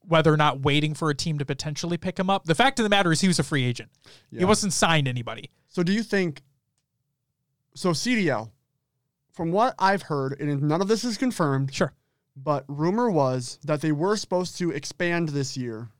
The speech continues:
Speaker 2: with four more teams.
Speaker 1: But due to covid.
Speaker 2: But due to covid, restrictions on what happened with the league last year,
Speaker 1: Right.
Speaker 2: it
Speaker 1: It
Speaker 2: didn't
Speaker 1: sounds like
Speaker 2: happen.
Speaker 1: that was supposed to happen. So,
Speaker 2: Yes.
Speaker 1: yeah.
Speaker 2: Um, so you, you gotta think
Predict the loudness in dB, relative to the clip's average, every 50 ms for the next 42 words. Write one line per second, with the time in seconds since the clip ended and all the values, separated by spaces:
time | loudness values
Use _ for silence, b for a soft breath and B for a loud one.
0 | _ _ _ _ _ _ _ -6 -4 -4 -4 -8 _ -20 -20 -12 -6 -2 0 0
1 | 2 2 0 0 -2 -4 -6 -8 -6 -2 0 0 2 4 4 4 4 4 4 6
2 | 6 6 6 6 2 2 2 0 -2 0 0 0 0 0 0 0 0 0 0 0
3 | 0 0 -2 -4 -8 _ _ -8 -6 -6 -4 -6 -6 -4 -2 -2 0 0 0 0
4 | 0 0 -2 -2 0 0 0 0 0 -2 -4 -4 -4 -4 -4 -2 -2 -2 -2 0
5 | 0 0 0 0 -2 -4 -4 -4 -4 -2 -2 -4 -4 -8 -14 _ _ _ _ _
6 | _ -12 -8 -2 0 2 6 6 6 6 6 6 6 6 4 4 6 6 6 6
7 | 6 4 0 2 2 2 2 2 -2 -2 -2 -2 -2 -4 -8 -10 _ -4 -4 -2
8 | -4 -4 -6 -10 -10 -10 -10 -10 -10 -14 _ _ _ 0 2 4 6 6 4 4
9 | 2 0 -4 -8 -14 _ _ _ _ _ _ _ _ _ _ _ _ _ _ _
10 | _ _ _ _ _ _ _ _ _ _ _ _ _ _ _ _ _ _ _ _
11 | _ _ _ _ -8 -2 0 2 2 2 0 -4 -6 -8 -6 -6 -2 2 2 4
12 | 4 2 0 0 0 2 2 4 2 0 -4